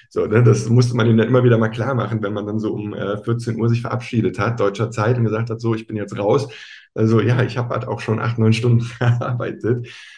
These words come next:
Und ein paar Leute natürlich dann auch immer noch so, "Ah, Mist, ich hatte aber noch was und ich muss noch was klären." Und dann bleibt man natürlich auch erreichbar und ist dann auch vielleicht im Restaurant noch mal, äh,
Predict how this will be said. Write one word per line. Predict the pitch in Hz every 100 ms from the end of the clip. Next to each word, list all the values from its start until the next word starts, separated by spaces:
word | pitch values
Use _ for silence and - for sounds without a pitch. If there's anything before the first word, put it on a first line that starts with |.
| - -
Und | 104
ein | 98
paar | 120
Leute | 98 95 98
natürlich | 95 95 107 107
dann | - -
auch |
immer | - 101
noch | 98
so, | -
"Ah, | - 131
Mist, | 147 -
ich | 135
hatte | 143 -
aber | 113
noch | 107 117
was | 101 120 120
und | 110 110
ich | - 123
muss | 123
noch | 117
was | 117 -
klären." | 117 117 127 120 - - -
Und | 95
dann | 82 73
bleibt | 73 -
man | 92
natürlich | - 92 80
auch | -
erreichbar | 82 80 95 95 92 87
und | 87
ist | 76 -
dann | -
auch | 95 -
vielleicht | - - -
im | -
Restaurant | 90 - 85 87 98
noch | 98
mal, | 95 92 92 87 - 90
äh, | 92